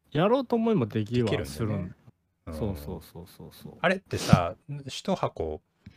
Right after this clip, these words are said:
Speaker 2: 一日とか、な-、何時間とかって借りれないの？
Speaker 1: いや、ないんじゃ、なんかでもそんなんあってもいいよなって俺も思うんだけどさ、レンタル
Speaker 2: ね。
Speaker 1: 映画館みたいな。
Speaker 2: うん。
Speaker 1: ある、都会なんてあるんじ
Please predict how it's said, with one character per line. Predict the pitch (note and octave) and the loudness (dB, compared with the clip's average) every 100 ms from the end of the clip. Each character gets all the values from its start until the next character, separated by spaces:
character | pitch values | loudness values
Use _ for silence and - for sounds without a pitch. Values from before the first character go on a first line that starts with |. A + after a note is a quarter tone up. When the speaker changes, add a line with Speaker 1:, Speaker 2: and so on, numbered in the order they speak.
| _ _ _ _ | _ _ _ _
Speaker 2:
一 | - - | -10 -4
日 | C3+ A#2+ - B2 C3 _ _ _ _ | -2 -2 -6 -8 -10 _ _ _ _
と | - | -8
か、 | G2 | -4
な-、 | G#2+ B2 | -2 -2
何 | A2+ A#2 A2 | 0 0 0
時 | A2 | -2
間 | - D#2+ D#2 | -4 -6 -6
と | - | -10
か | - - | -12 -14
っ | - | -12
て | - - | -14 -6
借 | A#2 C3+ | -2 0
り | C#3 | -2
れ | |
な | C#3 F2 | -2 -4
い | |
の？ | - _ _ _ - - _ _ _ E3 | -6 _ _ _ -10 -10 _ _ _ -6
Speaker 1:
い | C3 | 0
や、 | D3 D3 | 2 2
な | C#3 C#3+ F3 | -2 -2 0
い | G#3 | 2
ん | A3 G#3 F3 | 2 0 -2
じ | D#3+ | -4
ゃ、 | D3 | -6
な | D#3+ A#3 | 0 2
ん | B3+ | 2
か | F#3 | 4
で | F#3+ | 6
も | A3 | 6
そ | - | 4
ん | D#4 F4+ | 4 6
な | |
ん | G#3 | 6
あ | C4+ | 6
っ | |
て | - - | 4 2
も | B3 G3 | 6 8
い | |
い | A#3+ | 8
よ | D#3+ | 8
な | C#3 | 6
っ | |
て | C3+ | 4
俺 | D3 | 4
も | G3 | 6
思 | D#3+ G#3+ | 6 6
う | A3+ | 6
ん | B2 | 4
だ | G#2 | 2
け | |
ど | G2 | -4
さ、 | G2+ G2 F#2+ | -6 -6 -2
レ | A2+ C3 | 2 2
ン | A2+ | 4
タ | A#2+ | 6
ル | A#2 A2 A2 | 6 2 -2
Speaker 2:
ね。 | - _ _ _ _ _ _ _ | -8 _ _ _ _ _ _ _
Speaker 1:
映 | B2+ A#2+ | 4 4
画 | A2 | 2
館 | G#2+ - G2+ | -2 -4 -4
み | G2+ G2+ | -4 -6
た | G3+ | -2
い | |
な。 | - D4+ | 4 4
Speaker 2:
う | |
ん。 | |
Speaker 1:
あ | A#4 | 6
る、 | G#4+ C#4+ C#2 - - _ _ _ _ _ | 4 2 -2 -10 -12 _ _ _ _ _
都 | - A#3 | 6 6
会 | D4+ E4 D#4 | 4 2 2
な | D#4 | 0
ん | A3 | 0
て | - B2 | 0 -2
あ | G2+ | -2
る | |
ん | |
じ | G2 | -6